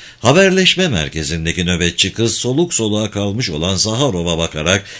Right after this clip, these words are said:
ne telefonla, ne telgrafla, ne de radyo aracılığıyla Çuykov'a ulaşılamadığını söyledi. "Tümenlere de mi?" diye kesik kesik konuşarak sordu Zaharov.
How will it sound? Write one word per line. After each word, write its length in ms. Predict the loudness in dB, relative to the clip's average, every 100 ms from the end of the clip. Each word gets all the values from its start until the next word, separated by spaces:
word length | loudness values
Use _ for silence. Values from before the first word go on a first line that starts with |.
| -2
ne 200 | 2 2
telefonla, 680 | 4 4 4 2 0 2 2
ne 200 | 0 0
telgrafla, 840 | 0 0 0 0 -2 -2 0 0 0
ne 180 | 2 4
de 80 | 4
radyo 360 | 4 2 2 0
aracılığıyla 760 | 2 0 0 0 0 2 0
Çuykov'a 600 | 0 0 0 0 0 0
ulaşılamadığını 920 | 0 0 0 -2 0 0 0 0 0 0
söyledi. 580 | -2 -2 -2 -2 -4 -8 _ _ _ _ _ _ _ _ _
"Tümenlere 600 | 0 4 4 4 4 4
de 120 | 2
mi?" 140 | 0 0
diye 220 | -2 -2
kesik 420 | -2 -2 -2 -2
kesik 300 | -2 -2 -4
konuşarak 560 | -4 -4 -2 -2 -2 -2
sordu 320 | -4 -4 -4
Zaharov. 500 | 0 0 0 -2